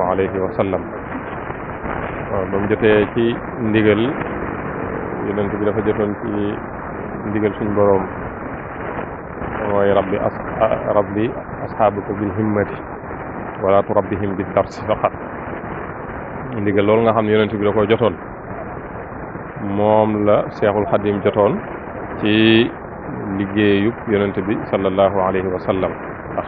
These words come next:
Sëñ Tuubaa ku nekk xam na ne jàngale ak jàng, ak jàngale moo ko taxoon a jóg. Waaye bi muy jàngale, ba mu yàgg ci la jot ndigal ci loolu yi ma la wax léegi, suñ Borom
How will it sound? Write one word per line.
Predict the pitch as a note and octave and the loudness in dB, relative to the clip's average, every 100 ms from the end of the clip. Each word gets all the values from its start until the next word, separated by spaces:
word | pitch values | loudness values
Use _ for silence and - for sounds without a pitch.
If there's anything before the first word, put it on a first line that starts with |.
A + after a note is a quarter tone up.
| - | -6
Sëñ | G2 | -4
Tuubaa | G2+ F#2+ G#2 D3 - - - - - | 2 6 6 6 0 -14 -12 -12 -6
ku | A2 | 0
nekk | A#2 - A#2+ | 0 0 -2
xam | A#2 G#2+ | -2 -2
na | |
ne | G#2 G2 | -4 0
jàngale | A#2+ A#2 G#2 A2 A#3 - - - - - | 0 2 0 -2 -4 -12 -14 -14 -10 -10
ak | F#2 F#2+ | -8 0
jàng, | A2 G#2 | 2 2
ak | G#2 G2 | -2 2
jàngale | G#2 G2+ G2 | 2 2 0
moo | G#2 | -2
ko | G#2 | -2
taxoon | A2+ A2+ G2+ | -2 0 0
a | |
jóg. | G2 - - - - - - - - - - - - A#2 | -2 -4 -10 -12 -10 -10 -10 -10 -10 -12 -12 -12 -8 -2
Waaye | G2+ G2 | 0 0
bi | F#2+ | 0
muy | G#2+ G#2+ | -2 2
jàngale, | A2 G#2 G2 B2 D3 - - - G2 | 2 2 0 -2 -4 -12 -14 -10 -6
ba | |
mu | G2+ | 2
yàgg | G2+ G2 G2 | 2 2 0
ci | G#2 | 0
la | G2+ | 0
jot | G2 G2+ | 0 -2
ndigal | G#2 G2+ G2 A2 - - G#2+ - | 0 2 2 0 -6 -10 -10 -2
ci | G2+ F#2+ G2 - - A2+ | 0 0 0 -4 -8 -4
loolu | G2+ G2 | 0 2
yi | G2+ | 4
ma | |
la | G#2 | 4
wax | G2 | 4
léegi, | G2 F#2 | 2 -2
suñ | G#2 F#2+ | -2 0
Borom | F#2+ | 0